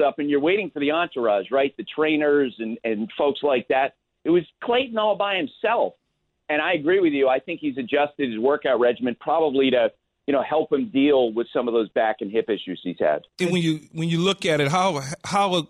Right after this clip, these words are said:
Speaker 2: happy are the Dodgers to get the Mookie Betts deal done, and, and are they, you know, excited to continue to have him play the way he's playing?
Speaker 1: Yeah, and they're, I, I think, uniquely positioned to do that because, uh, they have so much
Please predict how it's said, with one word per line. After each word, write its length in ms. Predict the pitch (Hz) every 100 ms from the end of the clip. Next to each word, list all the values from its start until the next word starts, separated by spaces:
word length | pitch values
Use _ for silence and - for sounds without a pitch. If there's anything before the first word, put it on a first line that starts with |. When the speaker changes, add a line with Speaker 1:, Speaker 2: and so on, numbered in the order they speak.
| -
Speaker 2:
happy 380 | 170 175 - 151
are 40 |
the 80 | 135
Dodgers 440 | 127 139 135 127 120
to 60 |
get 180 | 113 143
the 40 | 131
Mookie 320 | 131 131 113
Betts 280 | 131 120 113
deal 220 | 127 117
done, 440 | 104 127 123 123
and, 220 | 117 107
and 320 | - 113 107 104
are 120 | 120
they, 320 | 120 135 135 117 - -
you 120 | 170
know, 60 | 101
excited 500 | - - 143 135 -
to 80 | 113
continue 440 | 127 104 165 139
to 80 | 120
have 260 | 135 127
him 120 | 127 117
play 180 | 135
the 80 | 123
way 140 | 117 123
he's 100 | 110
playing? 340 | 135 117 98 - _ _ _ _ _ _ _ _ _ _
Speaker 1:
Yeah, 320 | - 220 196 247 -
and 200 | 160 170
they're, 360 | 202 214 190 _ -
I, 120 | 156 -
I 40 |
think, 200 | 151 202
uniquely 520 | 165 160 180 - 170 165
positioned 680 | 170 123 151 170 160 147 131
to 100 | 139
do 300 | 104 135 147
that 320 | 170 170 165 -
because, 680 | 143 - 143 135 131 123 120 - - -
uh, 440 | 123 120 117 113
they 140 | - 123
have 140 | 120 - -
so 120 | 156
much 200 | 160 156